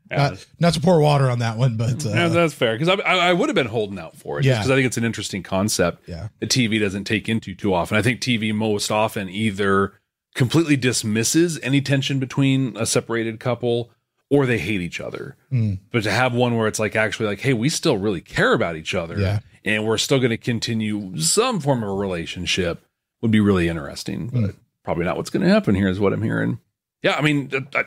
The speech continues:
Speaker 1: I'm sure some people are upset. Those are my first time reactions, but, um, I'm nervous about getting to the ranking, but my initial, just right, talking through it right now, reaction was, "Hey, it was a fine episode.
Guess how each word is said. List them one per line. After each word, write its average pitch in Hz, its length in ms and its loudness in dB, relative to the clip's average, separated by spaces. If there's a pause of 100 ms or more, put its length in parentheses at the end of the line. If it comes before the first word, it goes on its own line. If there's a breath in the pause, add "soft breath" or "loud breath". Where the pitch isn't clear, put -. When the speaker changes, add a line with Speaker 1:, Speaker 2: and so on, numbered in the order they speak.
(120)
Speaker 1:
I'm 98 160 0
sure 139 280 2
some 131 160 0
people 113 240 -2
are 113 120 4
upset. 135 340 0
Those 131 160 -2
are 120 80 0
my 117 140 0
first - 500 -4
time 120 260 0
reactions, 117 680 -2
but, 107 260 -2 (420)
um, 92 600 -2 (180)
I'm 120 220 2
nervous 123 560 2
about 110 480 -2
getting 117 300 0
to 120 120 -6
the 110 100 -2
ranking, 101 540 -2
but 107 180 -4
my 107 180 2
initial, 117 640 2
just 104 340 -8
right, 110 260 2
talking 113 400 -4
through 110 200 0
it - 40 -4
right 101 160 0
now, 104 300 2
reaction 101 520 0
was, 104 200 -2 (300 loud breath)
"Hey, 196 100 4
it - 20 4
was 147 80 0
a 120 60 -4
fine 131 340 0
episode. 135 640 -4